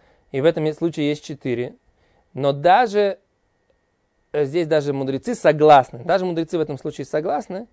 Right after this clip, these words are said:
что здесь нужно вешать мезузу. Но в любом случае у нас-то прямота, она здесь находится. Прямой, прямая притолока-то здесь находится. Это искривление не считается частью входа.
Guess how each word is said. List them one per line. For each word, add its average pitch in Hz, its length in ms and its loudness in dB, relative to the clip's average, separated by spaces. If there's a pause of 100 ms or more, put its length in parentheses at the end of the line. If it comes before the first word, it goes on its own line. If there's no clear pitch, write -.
(340)
что - 160 -14
здесь 175 240 -2
нужно 175 240 -4
вешать 147 240 -2
мезузу. 135 480 -10 (800)
Но 143 500 4 (680)
в 131 180 -12
любом 156 420 -2
случае 190 640 -6 (260)
у 147 100 -4
нас-то 156 440 -2 (400)
прямота, 143 680 2
она 120 220 -4
здесь 180 180 -4
находится. 180 540 -10 (260)
Прямой, 165 680 2 (320)
прямая 165 280 0
притолока-то 143 640 -4
здесь 180 280 -2
находится. 147 440 -10 (380)
Это 180 200 2
искривление 170 540 0
не 147 140 -2
считается 240 840 -2
частью 143 520 0
входа. - 420 -12